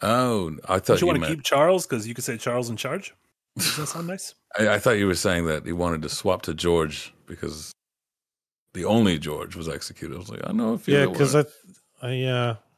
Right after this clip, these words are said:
Speaker 3: I think, um, uh, the George who was, like, the subject of the King's speech,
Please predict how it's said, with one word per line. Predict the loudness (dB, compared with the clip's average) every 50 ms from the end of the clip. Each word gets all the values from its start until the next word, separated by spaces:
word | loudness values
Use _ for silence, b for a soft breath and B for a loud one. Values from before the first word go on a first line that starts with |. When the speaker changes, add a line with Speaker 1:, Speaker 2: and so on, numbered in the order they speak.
| _ _ _ _ _ _ _
Speaker 3:
I | -8 -8
think, | -4 -2 -2 0 0 -2 -2 0
um, | 0 2 2 2 0 -2 -4 -4 -6 -8 _ _ _ _ _ _ _ _ _ _ _ _ _ _ _ _ _ _ _ _ _ _ _ _ _ _ _ _ _ _ _ _ _ _ -10
uh, | -6 -4 -2 -2 -2 0 -2 -2 -4 -2
the | -4 -4 -4
George | -4 -2 0 2 2 2 2 0 -2 -4 -6 -10 -10 -10 -6 -4
who | -4 -2
was, | -2 -4 -4 -2
like, | 0 -2 -2 -2
the | -4 -4
subject | -4 -4 -6 -2 -4 -4 -4 -2 -6
of | -8 -8 -6
the | -8 -10
King's | -6 -6 -6 -4 -4 -6 -8
speech, | -6 _ -4 -4 -4 -4 -8 -12 -14